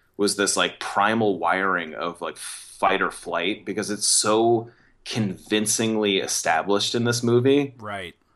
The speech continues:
Speaker 1: It woke something up, you know, and it's like, that's one thing that, like,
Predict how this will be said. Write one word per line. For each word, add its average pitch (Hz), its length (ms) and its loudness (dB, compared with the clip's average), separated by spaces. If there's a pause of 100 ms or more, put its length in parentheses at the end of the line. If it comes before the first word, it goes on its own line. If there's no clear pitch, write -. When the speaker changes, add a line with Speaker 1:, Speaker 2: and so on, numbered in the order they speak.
(220)
Speaker 1:
It 139 200 4
woke 120 280 2
something 117 380 -2
up, - 260 -4 (160)
you 113 100 -4
know, 107 160 0
and 110 120 -2
it's 104 140 -8
like, 110 180 0
that's 123 240 0
one 123 240 -2
thing 143 200 -4
that, 110 200 -2
like, 101 200 -2